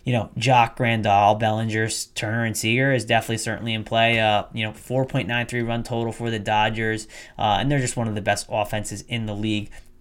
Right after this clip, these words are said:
And it's gonna be about eighty degrees out there in Los Angeles, so, uh, one of the hotter, uh, games for them, it looks like, for tomorrow. So, uh, you know,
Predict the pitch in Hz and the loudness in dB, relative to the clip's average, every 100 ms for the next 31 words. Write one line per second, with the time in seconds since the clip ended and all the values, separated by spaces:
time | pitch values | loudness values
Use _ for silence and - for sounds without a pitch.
0 | - - - - - - 143 143 185 170 | -18 -14 -14 -14 -10 -2 0 4 4 8
1 | 165 139 151 160 135 127 151 143 123 131 | 8 6 6 4 4 4 4 6 4 4
2 | 127 120 123 135 117 98 - 107 107 104 | 0 0 0 0 0 -4 -2 0 0 -2
3 | 135 151 127 127 131 131 131 123 110 117 | 0 0 2 4 6 6 6 4 2 -2
4 | 131 135 117 107 98 92 104 - 90 - | -2 -4 -4 -4 -4 -8 -12 -10 -10 -8
5 | 98 90 95 90 90 92 - 95 90 95 | -8 -6 -6 -4 -4 -6 -4 -4 -2 0
6 | 98 98 - - - 165 170 | -2 -2 -10 -16 -4 0 0